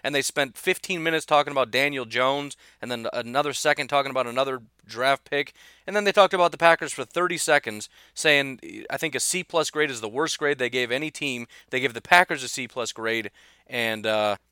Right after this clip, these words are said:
you know, Elton Jenkins is gonna be a fine center." Like, that was the <laughs> one good draft pick. And the reason they hated it is because the, I'm sorry, I'll get back to the Raiders. I just, because they didn't do offense in the, in the first round.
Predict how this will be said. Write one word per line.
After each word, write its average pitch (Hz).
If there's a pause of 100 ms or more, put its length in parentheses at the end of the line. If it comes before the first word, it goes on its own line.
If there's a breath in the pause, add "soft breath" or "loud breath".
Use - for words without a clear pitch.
you 117
know, 107
Elton 135
Jenkins 120
is 107
gonna 113
be 110
a 104
fine 113
center." 95
Like, 107
that 135
was -
the 175
<laughs> 143
one 147
good 131
draft 117
pick. 87 (400)
And 113
the 113
reason 135
they 120
hated 120
it 107
is 98
because 104
the, - (460 soft breath)
I'm 110
sorry, 73
I'll 120
get 117
back 92
to 95
the 90
Raiders. 87
I 104
just, 95 (640)
because 120
they 117
didn't 127
do 123
offense 113
in 104
the, 98
in 101
the 95
first - (580)
round. 98